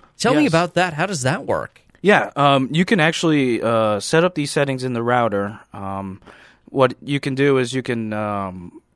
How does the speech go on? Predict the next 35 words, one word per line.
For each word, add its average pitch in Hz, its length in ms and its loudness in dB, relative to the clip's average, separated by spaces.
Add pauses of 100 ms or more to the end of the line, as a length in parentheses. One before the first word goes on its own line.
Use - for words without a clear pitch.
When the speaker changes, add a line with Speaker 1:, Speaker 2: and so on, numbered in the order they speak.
(140)
Speaker 2:
s-, - 120 -16 (100)
certain 151 360 0
w-, 143 140 -10
different 147 300 -2
type 143 160 -2
of 123 80 -6
websites 123 540 0
if 117 140 -6
you 127 80 -4
wanted 120 260 -2
to 110 80 -4
put 120 240 -4
in 113 160 -2
there. 113 320 -2 (360)
Um, 107 460 0 (160)
it's 113 200 -6
kinda 147 180 2
like 135 160 2
a 117 40 0
firewall 117 600 4
also. 113 500 -2 (400)
Um, 117 300 0
there's 120 260 -4
different 143 320 -2
levels 127 520 0
of, 113 300 -4 (320)
of 95 460 -14
security 127 580 -2
on 101 160 -4
there 101 160 -4
that 98 140 -6
you 110 140 -8
can 104 220 -8
select. 117 640 -4
Um, 98 500 -12